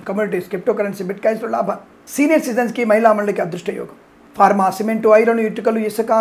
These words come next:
రాగి, ఇతర మైనింగ్ వ్యాపార లాభాలు. బొటిక్స్, బ్యూటీ పార్లర్, బ్యాంబు డిపో, బాణసంచ కర్మాగారం, టైల్స్, టైర్ల వ్యాపారం అభివృద్ధి. నర్సరీ తోటలు, పూజా ద్రవ్యాల వ్యాపారం లాభం.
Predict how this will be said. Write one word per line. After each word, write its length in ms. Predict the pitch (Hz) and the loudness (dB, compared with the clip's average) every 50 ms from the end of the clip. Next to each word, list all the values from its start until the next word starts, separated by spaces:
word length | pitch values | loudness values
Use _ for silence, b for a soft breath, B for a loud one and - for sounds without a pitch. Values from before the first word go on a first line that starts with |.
| 202 196 | 4 4
రాగి, 220 | 208 214 214 208 214 | 4 4 2 0 -2
ఇతర 200 | 214 214 202 196 | -4 -4 -4 -2
మైనింగ్ 240 | 202 208 220 220 | -2 -2 -2 -2
వ్యాపార 180 | 214 208 208 202 | -2 -2 0 2
లాభాలు. 340 | 208 214 208 214 220 233 247 | 2 2 4 4 2 2 2
బొటిక్స్, 420 | 196 185 208 202 233 202 - - 175 | 0 0 0 0 -2 -6 -8 -6 -6
బ్యూటీ 260 | 165 220 240 220 233 | -4 -4 -4 -2 0
పార్లర్, 260 | 208 214 208 196 180 | 0 0 0 0 -2
బ్యాంబు 280 | 170 185 202 226 220 202 | -2 -2 -2 0 -2 -2
డిపో, 220 | - 208 220 190 | -2 -2 -2 -2
బాణసంచ 380 | 175 196 214 202 202 220 202 202 | -2 -2 -4 -4 -6 -8 -6 -4
కర్మాగారం, 440 | 208 202 202 202 185 196 185 180 | -4 -4 -2 -4 -4 -4 -6 -6
టైల్స్, 280 | 175 214 214 214 190 208 190 - | -4 -2 -2 -2 -2 -2 0 2
టైర్ల 200 | 208 220 220 214 | 2 2 2 2
వ్యాపారం 260 | 208 202 208 190 180 | 0 0 0 -2 -2
అభివృద్ధి. 260 | 202 208 190 247 254 262 - B B B B B 165 | -2 -2 -2 -2 -4 -4 -6 B B B B B -6
నర్సరీ 440 | 170 180 202 208 - - 233 240 | -2 0 0 0 2 0 0 0
తోటలు, 360 | - - 233 233 226 247 254 247 | 2 2 2 2 2 2 0 0
పూజా 440 | - - 208 208 214 - 214 208 208 202 | 0 0 0 0 2 4 4 4 2 2
ద్రవ్యాల 380 | 175 165 196 180 180 190 190 196 | 0 -4 -4 -2 -2 -2 -2 -2
వ్యాపారం 220 | 190 196 185 185 196 | -4 -6 -4 -2 -2
లాభం. 200 | 202 208 262 | -2 -2 -2